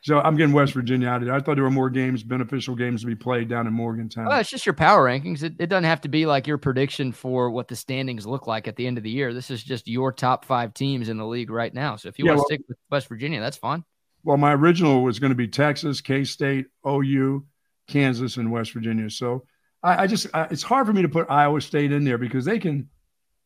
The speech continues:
Speaker 1: I don't know, how are they getting better as, as the year goes on?
Speaker 2: Their, their
Speaker 1: They're no
Speaker 2: defense
Speaker 1: good.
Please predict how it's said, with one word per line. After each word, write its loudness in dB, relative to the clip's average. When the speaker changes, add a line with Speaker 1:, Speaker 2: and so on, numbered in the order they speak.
Speaker 1:
I 0
don't 2
know, 6
how 6
are 8
they 4
getting 4
better 0
as, -2
as -2
the 2
year 2
goes -2
on? -4
Speaker 2:
Their, -6
their 4
Speaker 1:
They're 2
no 8
Speaker 2:
defense 0
Speaker 1:
good. 4